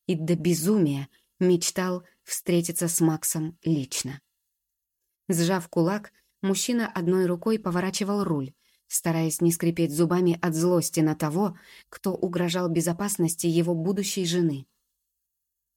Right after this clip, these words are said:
В голове проносились картинки. Вот он видит Макса, медленно идёт к нему навстречу, замахивается и бьёт со всей силы кулаком по лицу. Тот падает и корчится от боли. Кровь налево, кровь направо,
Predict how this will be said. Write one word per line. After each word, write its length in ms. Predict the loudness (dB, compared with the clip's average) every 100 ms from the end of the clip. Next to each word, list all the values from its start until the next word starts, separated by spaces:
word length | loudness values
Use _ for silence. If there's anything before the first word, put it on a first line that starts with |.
| _
В 120 | -4 0
голове 380 | 2 2 0
проносились 600 | -2 2 2 4 2 0 -2
картинки. 600 | -6 -4 -6 -6 -12 -16 _ _ _ _
Вот 260 | 2 4 4
он 100 | 2
видит 260 | 2 2
Макса, 440 | 2 0 -2 -6 -8 _ _ _
медленно 640 | 2 4 4 6 6 4 0
идёт 320 | -2 -2 -2
к 80 | 2
нему 180 | 4 6
навстречу, 600 | 2 0 -2 -2 -4 -6 -8 -8 0
замахивается 920 | 2 2 2 -2 -2 -4 -4 -8 -8 _ _ -2
и 100 | 0
бьёт 400 | 2 2 0 0
со 140 | -4
всей 240 | 0 0
силы 360 | 0 2 4 2
кулаком 500 | 2 0 2 0 2
по 60 | 2
лицу. 460 | 2 2 -2 -2 _ _ _ _ _ _
Тот 240 | -8 -8 _
падает 440 | -2 0 0 -2
и 160 | -6 -8
корчится 560 | -2 -4 -2 -6 -6 -6
от 180 | -6
боли. 400 | -4 -4 -4 -6 -12 _ _ _ _ _ _
Кровь 280 | 2 4 4
налево, 400 | 2 2 0 0
кровь 280 | 0 2
направо, 460 | 2 0 0 -2 -6